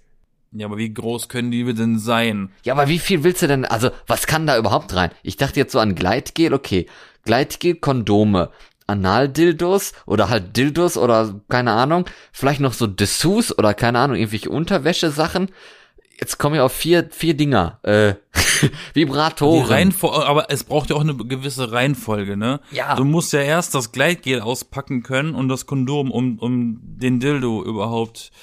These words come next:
Speaker 1: einzuführen.
Speaker 2: Ja, nur ich denke mir halt gerade die ganze Zeit, also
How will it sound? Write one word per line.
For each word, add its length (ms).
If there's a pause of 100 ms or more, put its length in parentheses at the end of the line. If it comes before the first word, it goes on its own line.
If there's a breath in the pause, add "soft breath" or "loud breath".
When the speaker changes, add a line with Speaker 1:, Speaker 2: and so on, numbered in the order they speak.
(140 soft breath)
Speaker 1:
einzuführen. 640
Speaker 2:
Ja, 100
nur 100
ich 140
denke 260
mir 140
halt 160
gerade 260
die 80
ganze 280
Zeit, 260
also 240